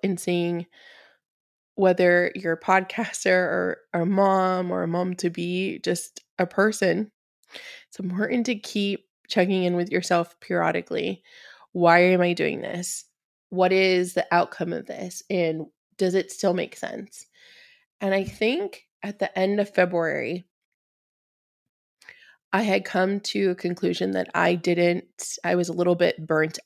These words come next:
out on podcasting, and I had batched so much in advance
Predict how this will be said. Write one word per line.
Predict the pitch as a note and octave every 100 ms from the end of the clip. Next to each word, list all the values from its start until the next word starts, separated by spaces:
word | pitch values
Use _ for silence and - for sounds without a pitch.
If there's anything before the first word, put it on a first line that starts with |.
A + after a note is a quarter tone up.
| -
out | E3+ - - - - _ -
on | E3+ E3
podcasting, | - - - - - - F#3 -
and | F3
I | F3
had | E3+ F#3+ F3+
batched | E3+ E3 - - -
so | - F3
much | F3 E3 - -
in | E3
advance | F3 C4 D4 G3+ G3+ - -